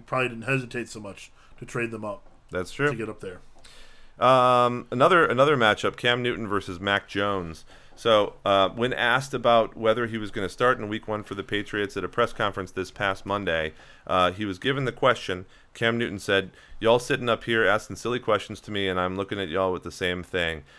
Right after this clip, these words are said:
Speaker 2: I don't know what y'all want me to say." You know, you know that. You know he hasn't said that. So for you to just ask the question, it is what it is.
Speaker 1: You know, you, you just need a goofy hat, and you really got the, uh,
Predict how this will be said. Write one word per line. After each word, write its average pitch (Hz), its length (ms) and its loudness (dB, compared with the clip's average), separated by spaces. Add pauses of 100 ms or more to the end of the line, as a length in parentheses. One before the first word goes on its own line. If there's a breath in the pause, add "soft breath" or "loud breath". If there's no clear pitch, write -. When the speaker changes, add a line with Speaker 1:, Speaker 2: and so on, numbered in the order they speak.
(160 loud breath)
Speaker 2:
I - 120 -2
don't 101 260 -2
know 98 160 0
what 95 180 0
y'all 90 240 2
want 87 220 0
me 87 80 -6
to 82 80 -8
say." 78 400 -2 (380 soft breath)
You 104 140 -4
know, 90 320 0
you 90 140 -6
know 95 180 0
that. 80 320 -4 (160)
You 104 140 -6
know 120 200 4
he 120 120 0
hasn't 107 320 2
said 95 280 2
that. 76 380 -6
So 113 240 0
for 113 140 -4
you 113 160 -2
to 113 80 -6
just 98 200 -6
ask 95 280 0
the 92 80 -6
question, 82 440 0
it 76 140 -6
is 78 180 -8
what 78 140 -6
it 73 140 -8
is. - 360 -16
Speaker 1:
You 143 120 -2
know, 147 160 0
you, 139 400 -4
you 139 100 -6
just 165 180 -4
need 185 200 -2
a 143 40 -2
goofy 131 440 -2
hat, 127 380 0
and 117 180 -8
you 117 100 -6
really 123 260 -4
got 117 240 -4
the, 110 220 -6
uh, 107 40 -14